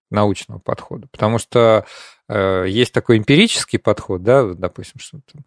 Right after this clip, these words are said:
выделенные полосы — это хорошо, или, например, трамвай — это хорошо. Об этом часто говорят те, кто занимается урбанистикой. Но,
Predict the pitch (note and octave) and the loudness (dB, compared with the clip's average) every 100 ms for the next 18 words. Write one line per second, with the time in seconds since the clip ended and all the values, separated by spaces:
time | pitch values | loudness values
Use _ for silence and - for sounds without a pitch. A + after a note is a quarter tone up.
0 | _ _ _ A#2 E3 C#3 B2+ A#2+ - G3 | _ _ _ 2 4 4 2 2 2 2
1 | C#3+ B2 - - G#2+ G2+ - B2 G#2 - | 4 0 0 0 0 0 -6 -14 -8 -2
2 | A2+ A#2 G#2 A2+ F#2+ - A2 A2 C#3 D3+ | -2 -2 -6 -6 -6 -4 -4 0 2 2
3 | - - G2+ G2 - - F#2 G2+ - - | 0 -4 -4 -4 -8 -8 -4 -4 -4 -4
4 | F#2+ - F#2+ F#2 F#2+ B2+ E3+ _ _ _ | -4 -4 -8 -2 2 2 0 _ _ _
5 | _ - - G#2 G2 G2+ G#2 - G#2 F#2+ | _ -8 -6 -6 -6 -2 -2 0 -2 2
6 | G2 F2+ D#2+ - - - B2 G#2 A2+ A#2 | 0 0 -8 -16 -18 -16 -6 0 2 2